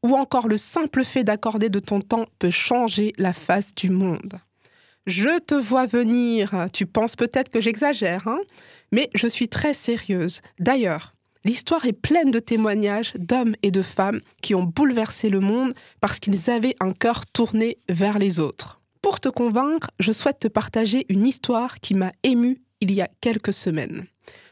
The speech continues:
Tu connais probablement l'acteur américain Denzel Washington. Un jour, il reçoit une lettre d'un professeur de théâtre qui lui demande un soutien financier. Non pas pour elle,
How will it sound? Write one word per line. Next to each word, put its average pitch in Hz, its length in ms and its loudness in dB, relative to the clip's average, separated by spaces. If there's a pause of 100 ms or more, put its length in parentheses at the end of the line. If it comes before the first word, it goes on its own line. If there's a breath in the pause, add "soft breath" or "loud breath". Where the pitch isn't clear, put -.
Tu 214 140 -2
connais 294 320 2
probablement 233 680 0
l'acteur 214 640 -2
américain 233 520 0
Denzel 208 420 2
Washington. 185 720 -2 (540 soft breath)
Un 320 140 2
jour, 277 300 0 (100)
il 208 120 2
reçoit 262 460 0
une 214 160 2
lettre 196 360 -2
d'un 185 140 0
professeur 220 540 -4
de 175 120 0
théâtre 220 520 -2 (300 soft breath)
qui 214 120 -2
lui 190 140 0
demande 262 460 0
un 196 100 0
soutien 254 420 -2
financier. 196 600 -4 (720 soft breath)
Non 247 200 2
pas 392 140 2
pour - 300 -2
elle, 233 320 0